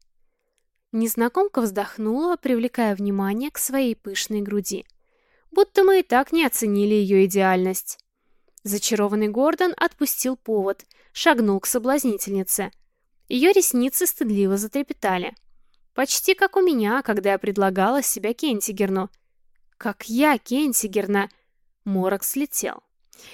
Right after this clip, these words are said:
Я больше не сглатывала, мечтая коснуться атласной кожи незнакомки. Она та самая медовая ловушка, в которую меня в свое время превратил Мириад.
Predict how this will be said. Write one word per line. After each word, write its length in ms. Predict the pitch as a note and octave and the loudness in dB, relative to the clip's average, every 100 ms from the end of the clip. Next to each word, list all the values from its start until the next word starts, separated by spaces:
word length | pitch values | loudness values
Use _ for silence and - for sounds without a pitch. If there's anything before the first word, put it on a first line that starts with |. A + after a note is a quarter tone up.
| - | 0
Я 180 | B3+ | 2
больше 320 | C4+ D#4+ - D#4+ | 4 4 2 0
не 120 | D#4+ | 0
сглатывала, 640 | B3 A3+ G#3+ - G3+ G#3 | 2 4 4 2 0 0
мечтая 460 | G3+ G#3+ - A3 G#3 | 0 0 0 2 2
коснуться 560 | A3+ - B3 C#4+ - E4+ | 0 -2 -4 -4 0 0
атласной 600 | D4+ - A3+ G#3 C4+ C#4+ | 0 -2 -2 -2 -4 -6
кожи 360 | A3+ G3+ G3 | -2 0 0
незнакомки. 800 | G3+ G#3 B3 - G#3+ G3 - - - _ _ _ _ | -2 0 -2 0 0 0 -4 -6 -10 _ _ _ _
Она 380 | C4 C4+ C#4 C4+ | 0 2 4 2
та 200 | C#4 C4 | 2 0
самая 580 | - E4 D#4+ C4 G3+ | 0 0 2 2 2
медовая 640 | G3 A#3 A3+ C4 C4 C#4 C#4 | 2 0 2 4 4 4 2
ловушка, 760 | D4+ D#4+ E4+ C#4 - - G3+ - - | 0 0 2 2 0 0 0 -2 -20
в 100 | - | -4
которую 500 | - G#3+ A3+ A3+ G#3+ | 0 2 4 4 4
меня 260 | G#3+ G#3+ A3 | 2 2 0
в 60 | |
свое 340 | - A3 G3+ G3 | 0 0 0 0
время 520 | G#3 G#3+ D4+ C4+ - - | 2 2 2 0 -4 -2
превратил 580 | C#4+ C#4+ C#4+ - G#3+ G3+ | 0 2 2 0 -2 0
Мириад. 480 | A3+ B3 G#3+ F3 | 2 2 2 0